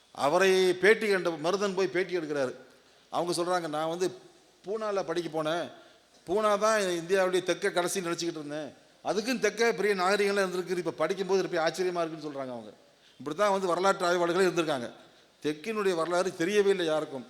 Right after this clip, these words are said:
அது இந்த இந்தியன் ஹிஸ்டா-, ஹிஸ்டாரியன்ஸுடைய மைண்ட்லயே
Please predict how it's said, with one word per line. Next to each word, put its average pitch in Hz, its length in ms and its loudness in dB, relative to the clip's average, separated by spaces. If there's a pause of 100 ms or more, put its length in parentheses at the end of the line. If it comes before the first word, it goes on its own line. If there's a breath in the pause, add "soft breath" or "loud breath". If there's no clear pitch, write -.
(100)
அது 147 340 -10 (400 loud breath)
இந்த 131 420 -4
இந்தியன் 185 400 -2
ஹிஸ்டா-, 180 480 0
ஹிஸ்டாரியன்ஸுடைய 190 640 0 (100)
மைண்ட்லயே 196 640 2